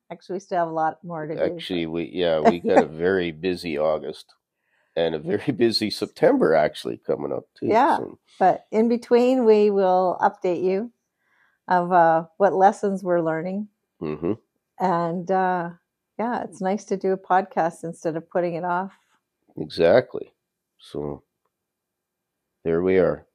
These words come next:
Speaker 2: Have a fabulous day, everybody, and live in the moment.
Speaker 1: Live.
Speaker 2: Enjoy, enjoy your moment.
Speaker 1: Enjoy your moments, 'cause those moments turn into a very happy life.
Speaker 2: Yeah, absolutely.
Speaker 1: So, oh, I said so.
Speaker 2: That's nothing new.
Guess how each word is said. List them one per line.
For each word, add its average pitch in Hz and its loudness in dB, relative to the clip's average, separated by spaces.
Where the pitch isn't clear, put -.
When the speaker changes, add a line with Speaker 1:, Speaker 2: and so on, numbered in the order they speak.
Speaker 2:
Have 85 0
a 71 0
fabulous 90 2
day, 78 0
everybody, 78 -6
and 69 -8
live 82 -4
in 82 -2
the 82 -4
moment. 73 -12
Speaker 1:
Live. 220 4
Speaker 2:
Enjoy, 92 2
enjoy 90 2
your 73 -2
moment. 73 -12
Speaker 1:
Enjoy 196 -4
your 202 -2
moments, 185 -10
'cause 170 -10
those 180 -6
moments 175 -10
turn 165 -16
into 156 -12
a 143 -10
very 160 -10
happy 139 -10
life. - -12
Speaker 2:
Yeah, 69 -6
absolutely. 62 -14
Speaker 1:
So, - -2
oh, - -4
I 170 -10
said 156 -16
so. - -20
Speaker 2:
That's - -10
nothing 69 -8
new. 71 -14